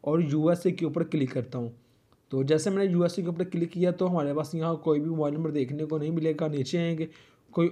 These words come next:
और वेबसाइट के ऊपर आ जाएंगे, हमें चाहिए just मोबाइल नंबर की चेकआउट करने के लिए। तो यहाँ डबल फ़ोर मोबाइल नंबर, इसको मैं ऊपर क्लिक करता हूँ, रीड एसएमएस के ऊपर ऐड आएगा, इसको यहाँ से करूँगा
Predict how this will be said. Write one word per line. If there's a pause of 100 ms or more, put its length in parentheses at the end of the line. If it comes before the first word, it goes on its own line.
और
वेबसाइट
के
ऊपर
आ
जाएंगे,
हमें
चाहिए
just
मोबाइल
नंबर
की (380)
चेकआउट
करने
के
लिए। (520)
तो
यहाँ
डबल
फ़ोर
मोबाइल
नंबर,
इसको
मैं
ऊपर
क्लिक
करता
हूँ,
रीड
एसएमएस
के
ऊपर
ऐड
आएगा,
इसको
यहाँ
से
करूँगा